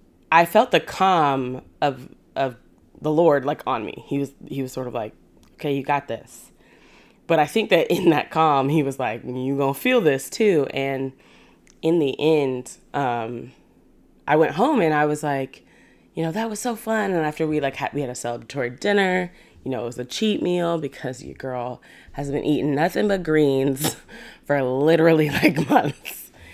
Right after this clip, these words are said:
And the way I see it is I better be snatched on my vacation. That's all. Next spring. That's all I gotta say. But after you do all these things and you have a good time and then you get to be by yourself, you, like, take a minute and you're like, "Whoa, what just happened?"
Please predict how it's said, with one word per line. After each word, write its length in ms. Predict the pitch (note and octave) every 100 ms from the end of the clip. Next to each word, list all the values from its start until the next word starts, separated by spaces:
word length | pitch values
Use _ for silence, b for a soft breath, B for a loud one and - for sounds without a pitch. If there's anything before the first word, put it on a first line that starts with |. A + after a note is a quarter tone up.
| B B _
And 460 | C3+ C3+ B2 A#2+ - _ _
the 100 | C#3
way 140 | C#3 D3+
I 120 | F3
see 240 | - D#3
it 100 | D3
is 140 | C3+ C3
I 100 | B2
better 240 | C#3+ C#3
be 140 | C#3+
snatched 640 | C#3 C3+ C#3 A2+ - - - -
on 160 | B2+
my 140 | A#2+ B2+
vacation. 560 | B2+ B2 A#2 - - -
That's 140 | - -
all. 260 | - C3+ C#3
Next 220 | C#3 C#3 -
spring. 380 | C3 A#2+ - -
That's 80 | C#3
all 80 | C#3
I 40 |
gotta 160 | C#3 C3+
say. 200 | - - _ _ _ _ _ _ _ _ B B B B B -
But 100 | F3+
after 180 | G3
you 140 | G3+ F3
do 160 | D#3+
all 140 | D#3 C#3+
these 220 | D3 D3
things 340 | C#3+ C#3+ C#3
and 120 | B2+ B2+
you 80 |
have 200 | B2+ B2 A#2+
a 20 |
good 160 | B2+
time 240 | - C3+ C3
and 100 | B2+
then 60 | C3+
you 40 |
get 140 | D3
to 80 | C#3+
be 140 | C3 B2+
by 160 | A2+
yourself, 640 | A2+ A#2+ C3 C3 F#3 - -
you, 240 | - D3+
like, 420 | C#3+ B2 - - - _
take 240 | - E3 C#3
a 40 |
minute 200 | C#3 C3+
and 80 | A#2
you're 120 | B2
like, 160 | A#2+ G#2+
"Whoa, 320 | A#2+ A2+ - - - -
what 180 | C#3 C3+
just 180 | B2+ -
happened?" 440 | G2 - - -